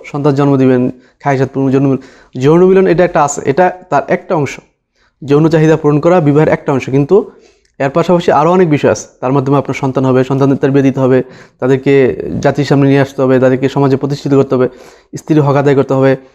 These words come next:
দুই পরিবারের, আহ, বিবাহের মাধ্যমে দুই পরিবার একটা সম্পর্ক হবে, দুই স-, সম্পর্কের সমন্বয় করতে হবে। এই বিভিন্ন বিষয়ে আপনার, মানে আপনার মুহিম্মা আযীমা, আপনার কাঁধে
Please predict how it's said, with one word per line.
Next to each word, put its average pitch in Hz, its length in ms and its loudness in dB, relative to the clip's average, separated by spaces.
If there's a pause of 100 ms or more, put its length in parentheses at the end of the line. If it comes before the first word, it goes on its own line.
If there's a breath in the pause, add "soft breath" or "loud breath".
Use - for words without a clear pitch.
(440 soft breath)
দুই 147 160 0
পরিবারের, 151 540 2
আহ, - 280 -6
বিবাহের 147 320 2
মাধ্যমে 139 320 2
দুই 135 180 0
পরিবার 143 300 2
একটা 135 140 -4
সম্পর্ক 135 360 -4
হবে, 135 220 2
দুই 135 140 2
স-, 139 280 -2
সম্পর্কের 135 400 -2
সমন্বয় 143 380 0
করতে 135 200 -6
হবে। 127 160 0
এই 175 200 2
বিভিন্ন 185 340 2
বিষয়ে 160 240 2
আপনার, 135 300 -2 (480 soft breath)
মানে 127 140 -2
আপনার 127 280 -2
মুহিম্মা 165 400 2
আযীমা, 131 560 0
আপনার 139 300 -2
কাঁধে 139 300 0